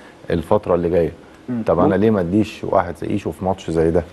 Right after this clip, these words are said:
Speaker 1: آه،
Speaker 2: ممكن
Speaker 1: ماتش
Speaker 2: نشوف نيمار، نيمار نزل في الشوط
Speaker 1: ممكن سيد
Speaker 2: التاني برضه
Speaker 1: نيمار، أو
Speaker 2: في
Speaker 1: هو
Speaker 2: الحتة
Speaker 1: مش
Speaker 2: دي.
Speaker 1: ممكن، هو اكيد هيبقى نيمار، يعني انت
Speaker 2: مم.
Speaker 1: فاهم؟ يعني طالما نداي مش موجود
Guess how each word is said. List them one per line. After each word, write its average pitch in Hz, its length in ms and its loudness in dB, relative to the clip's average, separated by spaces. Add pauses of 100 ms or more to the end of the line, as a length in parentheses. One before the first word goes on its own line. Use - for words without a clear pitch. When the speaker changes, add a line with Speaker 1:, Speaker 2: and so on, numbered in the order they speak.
(600)
Speaker 1:
آه، 95 100 4
Speaker 2:
ممكن 113 120 4
Speaker 1:
ماتش - 120 2
Speaker 2:
نشوف 175 180 2
نيمار، 180 420 4
نيمار 143 300 4
نزل 131 340 -2
في - 40 -4
الشوط 107 120 2
Speaker 1:
ممكن 101 160 0
سيد 101 140 4
Speaker 2:
التاني 104 160 2
برضه 104 100 2
Speaker 1:
نيمار، 113 240 2
أو 90 60 2
Speaker 2:
في 92 80 0
Speaker 1:
هو 107 140 4
Speaker 2:
الحتة 98 140 2
Speaker 1:
مش 104 120 -2
Speaker 2:
دي. 117 100 -2
Speaker 1:
ممكن، 131 260 0
هو 120 200 4
اكيد 101 380 0
هيبقى 95 240 0
نيمار، 87 320 -2
يعني 80 240 0
انت 80 100 -6
Speaker 2:
مم. - 100 -4
Speaker 1:
فاهم؟ 101 240 -2 (180)
يعني 85 260 -2
طالما 107 340 2
نداي 107 300 2
مش 113 180 -10
موجود 104 240 -2